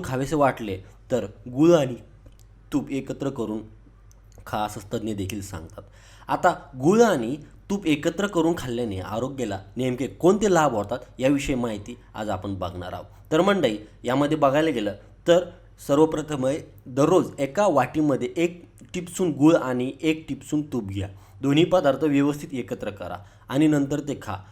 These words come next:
असं खाल्ल्याने त्वचेला कोणते फायदे होतात? तर मंडळी, त्वचेवरचे पिगमेंटेशन, पिंपल्स, ॲक्ने कमी होतात. वाढत्या वयासोबत त्वचा सूर करते, तसेच सैलसैल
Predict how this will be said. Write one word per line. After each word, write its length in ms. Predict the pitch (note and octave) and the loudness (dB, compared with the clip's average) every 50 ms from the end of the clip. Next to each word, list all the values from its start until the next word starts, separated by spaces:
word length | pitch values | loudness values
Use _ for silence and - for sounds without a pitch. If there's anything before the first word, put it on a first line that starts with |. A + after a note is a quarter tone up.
| - - - | -16 -10 -8
असं 220 | B2 C3 - F#3 F#3 | -6 -4 -4 -4 -4
खाल्ल्याने 420 | - C#3 C#3 D3+ D#3+ C#3 A2+ G#2+ | -2 -2 -2 0 0 -2 -2 -4
त्वचेला 600 | G#2+ - - - - - D3+ C#3+ D3 E3 D#3+ D#3 | -6 -10 -18 -14 -6 0 0 0 2 2 2 2
कोणते 360 | D3+ - D#3 D#3 D3+ D3 D#3+ | 2 4 4 4 4 4 2
फायदे 340 | D3+ D#3 B2+ G#2+ G#2+ G#2+ A2 | -2 -2 -4 -6 -6 -4 -6
होतात? 280 | G2 F2+ F2 - G#2 A2 - - - - - - | -6 -6 -6 -8 -8 -10 -10 -14 -20 -12 -4 0
तर 100 | F3+ G3 | 2 4
मंडळी, 340 | G3+ A3 A3+ G#3 D#3+ B2 B2+ | 4 4 4 4 4 2 2
त्वचेवरचे 880 | - - - - - D#3+ D#3 D#3 D#3+ F#3 F#3 F3+ F3 C#3+ - - A#2 A#2+ - - - - - - _ _ _ _ _ _ - | 0 -4 -12 -6 0 2 2 4 4 4 6 6 6 4 2 -2 -6 -8 -8 -10 -20 -20 -20 -20 _ _ _ _ _ _ 0
पिगमेंटेशन, 800 | E3+ F#3 F#3+ G3 G3 F#3 F3 E3 D3 C3+ - - - A#2 G#2+ A2+ - - - - | 2 2 4 4 4 4 4 4 2 0 -2 -2 -4 -4 -4 -4 -8 -8 0 4
पिंपल्स, 560 | D3+ D3+ D3 C#3 C#3+ - A#2+ A2 G#2+ G#2+ - - - | 6 6 6 4 2 0 -2 -2 -2 -4 -8 -8 -4
ॲक्ने 440 | C3 C3 C3 - - C#3 A#2+ G#2+ A2+ | -2 -2 -2 -2 -2 -2 -2 -2 -2
कमी 380 | - - - - C3 A2+ A2 | -6 -8 -4 -2 -2 0 0
होतात. 360 | G2+ G2 F2+ F2 F2+ F#2 F2 - - - - - - A2 | -2 -4 -4 -6 -8 -10 -12 -12 -14 -18 -20 -20 -14 -10
वाढत्या 460 | A2 A2+ A2+ A2+ B2+ C3 - D3 C#3 | -6 -6 -4 -6 -6 -4 0 2 4
वयासोबत 640 | C3 B2+ B2 C3+ D#3 D3 D#3+ E3 C#3+ A#2+ A2 - - - - - - | 4 4 4 4 2 2 2 0 0 0 -2 -4 -8 -18 -20 -8 -2
त्वचा 260 | - D3 C#3+ C#3+ F3 E3+ | 0 0 2 2 2 0
सूर 220 | - - D#3+ D#3+ | 0 0 -2 -2
करते, 420 | D#3 D3+ C3+ A#2 - - G2+ - - - - - - | -2 -2 -6 -6 -6 -8 -16 -18 -18 -20 -14 -8 -6
तसेच 280 | D3 C#3 F3+ F3+ F3+ - - - - - - - | -4 0 0 0 0 -2 -12 -20 -20 -12 -4 0
सैलसैल 500 | E3 D#3 D#3+ E3 D#3+ D#3+ - E3+ E3 | 2 4 4 4 2 0 0 0 0